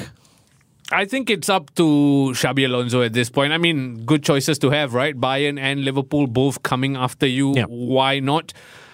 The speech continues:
Speaker 1: If I were Xabi Alonso, I'd take the Liverpool job. But because, because I feel if he does win the Bundesliga with Bayer Leverkusen, what else is there to achieve in
Speaker 2: Okay.
Speaker 1: Germany? Almost, it's a fresh challenge.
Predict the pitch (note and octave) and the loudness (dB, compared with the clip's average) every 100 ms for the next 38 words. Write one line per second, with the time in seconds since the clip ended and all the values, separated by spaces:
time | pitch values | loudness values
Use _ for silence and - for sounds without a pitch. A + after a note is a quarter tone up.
0 | - - D#3 F3+ A#3 A3 G#3 F#3+ G3 F#3+ | -20 -4 0 2 4 2 2 2 0 0
1 | F#3 F#3 D3 C#3 D#3+ C3+ C#3+ D3 D#3 D3+ | 0 2 0 -2 -2 0 0 2 2 2
2 | C#3 D#3 E3 - _ - A#2+ C3+ C3+ - | 4 2 0 -16 _ -4 -2 0 -2 -12
3 | - _ E3 E3 - B3 F3 C#3+ E3+ G3 | -20 _ -4 -2 2 0 0 -4 -2 0
4 | F3+ - C#3 C#3 E3+ D#3+ D3 D3+ C#3+ D#3 | 0 -2 -4 0 -2 0 0 0 0 -2
5 | C3 D3 C#3+ B2+ C#3 C3 C#3 C3+ C3+ C3+ | -2 -2 0 0 -2 0 0 2 2 0
6 | B2+ B2+ C3 B2+ C3+ C3 B2+ D3 C3 B2+ | 0 0 0 0 -2 -2 -2 0 0 -2
7 | C3+ C3+ B2+ B2 - B2 A#2 B2 A2 - | 0 -2 -2 -10 -2 0 0 -4 -4 -2
8 | B2+ A2 A2 C#3+ B2 A2+ A2+ A2 A2+ A2+ | -2 0 2 2 0 -4 -4 -4 -4 -4
9 | A2+ A#2 A2+ A#2 - A2+ - C3+ A#2+ - | -2 -2 -2 -6 -2 -4 0 -2 -2 -4
10 | B2 A2+ C3 D#3 | -4 -2 -2 -2